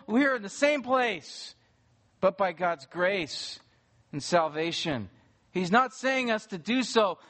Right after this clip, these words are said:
from a high and lofty position, but to come alongside those who are lost, just as we are lost, and to tell them,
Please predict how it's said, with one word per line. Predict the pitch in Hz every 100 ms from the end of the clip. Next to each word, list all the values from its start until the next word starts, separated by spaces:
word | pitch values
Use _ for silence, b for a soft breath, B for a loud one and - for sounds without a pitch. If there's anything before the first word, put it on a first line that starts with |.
| B
from | 208 190
a |
high | 185 254 247
and | 220
lofty | 240 240 226
position, | 190 190 165 262 - 208 139 B
but | 208 208
to |
come | 208 269 269
alongside | 262 240 202 247 226
those | 190 269 269 -
who |
are | 226 214
lost, | 240 262 262 - - B
just | 240 -
as | 208
we | 202 285
are | 262
lost, | 226 240 240 240 - - _ b b
and | 208
to | 208
tell | - 269 294
them, | 277 254 185